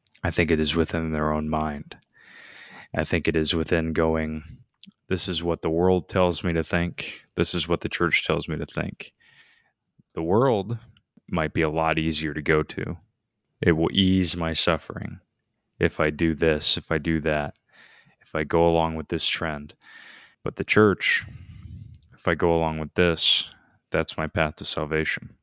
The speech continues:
I think that's the main struggle of our time, is not balancing those things, but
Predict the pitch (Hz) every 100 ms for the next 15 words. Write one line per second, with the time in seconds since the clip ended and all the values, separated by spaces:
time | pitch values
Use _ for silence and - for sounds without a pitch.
0 | _ _ _ _ 98 98 95 - 98 92
1 | 90 - 101 92 87 82 80 - 87 87
2 | 78 - _ _ _ _ - 82 78 -
3 | - - 95 90 - 87 85 85 - 85
4 | 80 78 - 80 78 80 - 80 73